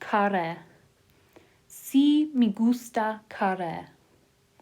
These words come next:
Okay, if you need a little bit extra time to write those down in your best cursive writing, so that means that your lowercase letters are always starting with your pen or pencil on the line to get that lovely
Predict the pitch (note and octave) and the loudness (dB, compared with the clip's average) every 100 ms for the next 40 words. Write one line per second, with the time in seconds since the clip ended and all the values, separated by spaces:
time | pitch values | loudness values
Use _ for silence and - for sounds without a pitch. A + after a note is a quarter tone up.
0 | _ _ _ _ _ _ _ - - G3 | _ _ _ _ _ _ _ -20 -14 -10
1 | F#3+ F3+ F3+ F3+ G#3+ A3+ A3+ A3+ - - | -6 -4 -4 -2 0 4 2 0 -12 -6
2 | A3+ G#3+ A#3 A#3 A3 - - - A3 A3 | -2 2 2 2 0 -2 -10 -6 -4 -4
3 | A3 G#3 G#3+ - G#3 G#3 G#3 G3+ G3+ G3 | -4 0 0 0 -4 -2 -2 -2 -2 -2
4 | G3 G#3 G3+ - G#3+ G3 G#3 G3+ G3+ G3+ | 0 -2 -2 -6 -4 -4 -6 -4 -2 -2
5 | G3+ G#3 A3 - G3+ - F#3+ F#3+ - F#3+ | -4 -6 -6 -4 -4 -2 -4 -6 -6 -6
6 | F#3 G3 F#3+ F#3+ - - - A3 A3+ A#3+ | -2 -2 0 -4 -8 -20 -8 0 6 10
7 | A#3 A3 - G3+ - G#3+ G3+ - A#3 A3+ | 8 6 0 -2 -2 -4 -4 -2 -4 -2
8 | G3 G#3 G3+ G3 - G3+ G3 - F#3+ F#3+ | -2 0 0 -2 -2 -2 -2 -6 -8 -6
9 | G3 F#3+ - - G3+ G3 - G3+ - F#3+ | -6 -8 -8 -4 -4 -4 -6 -8 -8 -12
10 | - G3 F#3 F#3 G#3 A3 A3 A3+ - G3 | -8 -6 -4 -2 0 0 -2 -4 -4 -6
11 | F#3 G3 G3 G3 G3 F#3+ G3 | -6 -6 -2 -4 -4 -8 -8